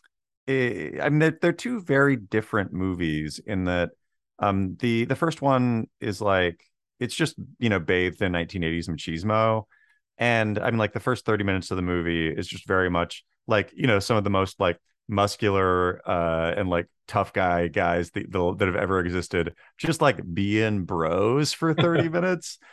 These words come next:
Speaker 2: Yeah.
Speaker 1: Whereas, um, you know, I feel like Prey takes, um, you know, very much, like, a slow played way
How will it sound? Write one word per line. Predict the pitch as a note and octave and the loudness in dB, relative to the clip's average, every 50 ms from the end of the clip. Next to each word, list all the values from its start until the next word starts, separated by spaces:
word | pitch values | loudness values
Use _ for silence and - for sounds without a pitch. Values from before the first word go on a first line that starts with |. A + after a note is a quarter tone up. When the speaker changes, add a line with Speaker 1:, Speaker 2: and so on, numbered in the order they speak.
| - - - | -20 -8 -2
Speaker 2:
Yeah. | G#2+ F#2+ - | -2 2 4
Speaker 1:
Whereas, | D#3 D#3 D3 D3 C#3+ C#3 B2+ - - - | 6 6 8 8 6 4 2 0 -2 0
um, | - A#2+ A#2 A#2 A2+ A2+ B2+ | 2 2 2 2 0 -2 0
you | C#3 | 2
know, | C3 A#2+ | 2 2
I | A#2 | 2
feel | - B2+ | 2 2
like | A#2+ A2+ G#2 - | 0 0 0 -2
Prey | - - C3 B2+ A#2+ A2+ | -2 2 2 4 4 2
takes, | - - A2+ G2+ - - - - | 0 0 -4 -4 -4 -6 -10 -4
um, | D2+ F#2 F#2 F#2 F2+ F2+ F2 F2 F2+ | 0 0 0 0 0 -2 -2 -4 -4
you | - G2+ | -2 0
know, | F#2+ F#2 F#2+ | 2 2 2
very | F2+ G#2 G2 G2 | 4 2 2 4
much, | F#2 F2+ F2+ - - - - _ _ _ _ _ _ | 2 0 -2 -2 -6 -14 -18 _ _ _ _ _ _
like, | - F#2 F2 | -2 0 0
a | F#2 F2+ | 0 -2
slow | - - - A2+ G#2+ G#2+ | -2 -2 0 2 2 2
played | G#2 - - A2 G#2 G2 F#2+ F2+ | 0 -2 -2 0 2 2 2 0
way | F2 F2+ F#2 F#2 F#2 F2+ | 0 0 0 2 2 0